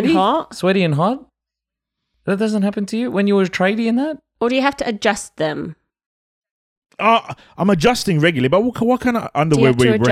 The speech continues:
Speaker 2: adjust in the
Speaker 3: prior?
Speaker 2: sparks?
Speaker 1: No, I don't. It's a
Speaker 2: Mm,
Speaker 1: separation
Speaker 2: there you
Speaker 1: there.
Speaker 2: go.
Speaker 1: So when
Speaker 2: You
Speaker 1: I'm
Speaker 2: don't have to
Speaker 1: wearing, like,
Speaker 2: adjust.
Speaker 1: boxes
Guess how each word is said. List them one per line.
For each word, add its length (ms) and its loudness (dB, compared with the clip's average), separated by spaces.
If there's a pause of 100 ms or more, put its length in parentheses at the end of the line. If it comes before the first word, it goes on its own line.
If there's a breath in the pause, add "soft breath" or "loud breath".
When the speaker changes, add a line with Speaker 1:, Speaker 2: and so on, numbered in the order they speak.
Speaker 2:
adjust 120 -6
in 120 -2
the 80 -2
Speaker 3:
prior? 200 2
Speaker 2:
sparks? 600 -6 (1040)
Speaker 1:
No, 220 4
I 80 2
don't. 360 0 (120)
It's 260 -2
a 40 0
Speaker 2:
Mm, 80 0
Speaker 1:
separation 600 0
Speaker 2:
there 100 -2
you 60 -2
Speaker 1:
there. 100 -2
Speaker 2:
go. 60 -6
Speaker 1:
So 120 0
when 120 2
Speaker 2:
You 40 2
Speaker 1:
I'm 60 2
Speaker 2:
don't 100 0
have 180 2
to 60 0
Speaker 1:
wearing, 100 0
like, 160 2
Speaker 2:
adjust. 160 -6
Speaker 1:
boxes 680 -2